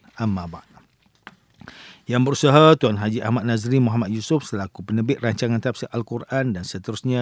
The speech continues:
sidang pendengar yang dirahmati Allah Subhanahu wa taala. Alhamdulillah,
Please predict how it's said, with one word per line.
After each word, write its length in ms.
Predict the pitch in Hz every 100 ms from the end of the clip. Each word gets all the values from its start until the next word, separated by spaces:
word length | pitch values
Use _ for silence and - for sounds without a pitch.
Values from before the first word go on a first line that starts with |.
| 117
sidang 240 | 87 90
pendengar 400 | - 120 143 143
yang 240 | 117 107
dirahmati 480 | 104 101 139 147 120
Allah 240 | 113 113 - _ _
Subhanahu 1120 | - 117 92 - 131 117 113 101 104 139 117
wa 80 | 107
taala. 720 | 95 107 104 123 135 156 175 - _ - - - - - -
Alhamdulillah, 1200 | 120 113 - 135 139 117 117 104 120 151 165 160